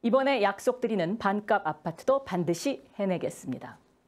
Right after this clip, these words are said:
컴팩트 도시는 포스트 코로나 시대의 공간, 디지털 경제, 돌봄, 교육, 복지의 대전환을 뜻합니다. 이것이 서울시 대전환입니다.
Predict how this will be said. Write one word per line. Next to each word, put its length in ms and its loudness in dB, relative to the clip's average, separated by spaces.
컴팩트 460 2
도시는 440 0
포스트 280 0
코로나 360 2
시대의 420 0
공간, 420 2
디지털 460 0
경제, 340 0
돌봄, 520 2
교육, 400 2
복지의 440 0
대전환을 880 0
뜻합니다. 640 -4
이것이 460 0
서울시 680 0
대전환입니다. 1080 -2